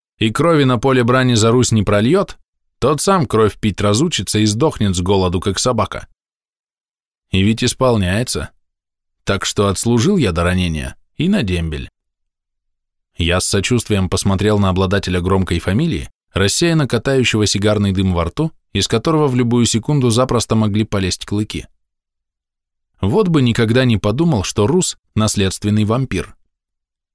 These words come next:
Правда, от предка, кроме фамилии и кровавого проклятия, ему больше ничего не передалось. Мой командир отделения был очень хорошим бойцом,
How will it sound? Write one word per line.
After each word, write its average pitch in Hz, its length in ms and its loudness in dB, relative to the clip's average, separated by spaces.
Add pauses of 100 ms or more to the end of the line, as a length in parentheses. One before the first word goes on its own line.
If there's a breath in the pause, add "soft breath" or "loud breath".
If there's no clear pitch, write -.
(240)
Правда, 107 360 2
от 110 100 -2
предка, 170 360 0
кроме 139 280 2
фамилии 123 460 2
и 110 160 -4
кровавого 104 500 2
проклятия, 113 520 -2
ему 107 160 2
больше 101 300 0
ничего 101 340 0
не 92 120 -2
передалось. 107 560 -4 (760)
Мой 117 220 2
командир 127 460 2
отделения 127 520 2
был 101 200 2
очень 113 280 2
хорошим 104 440 0
бойцом, 113 460 -2